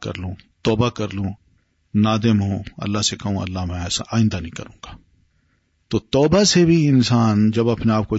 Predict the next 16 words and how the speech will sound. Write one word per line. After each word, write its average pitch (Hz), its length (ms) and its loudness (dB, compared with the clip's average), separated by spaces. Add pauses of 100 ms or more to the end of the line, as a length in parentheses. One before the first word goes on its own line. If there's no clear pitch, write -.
چینج 131 320 4
کر 92 160 -6
لیتا 90 320 -8
ہے 104 100 -6
تو - 220 -8 (100)
تب 120 240 -2
بھی 117 140 0 (380)
یہ 117 100 0
ایک 120 160 -4
منزل 123 440 4
ہے 110 100 2
جو 110 140 0
لوامہ 107 500 2
سے 120 160 2
نکل 107 280 -2
کے 120 180 -6